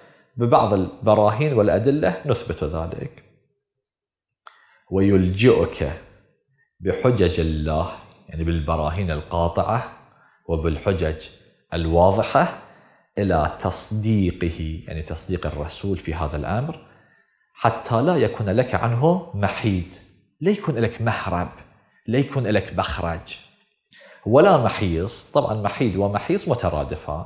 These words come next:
كما في كتب اللغة، يعني خلاص يقطع أمامك المهرب، تذعن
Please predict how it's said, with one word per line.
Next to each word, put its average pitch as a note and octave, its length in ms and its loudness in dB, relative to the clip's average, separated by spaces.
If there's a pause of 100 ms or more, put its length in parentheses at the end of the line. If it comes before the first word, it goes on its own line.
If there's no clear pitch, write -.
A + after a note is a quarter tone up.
(100)
كما E2+ 160 -4
في - 260 -12
كتب E2 160 -6
اللغة، C#2+ 460 -8 (280)
يعني F3 120 0
خلاص B2 420 2 (140)
يقطع F#3 480 2
أمامك E3 360 4
المهرب، E2+ 720 -4 (600)
تذعن A3+ 640 6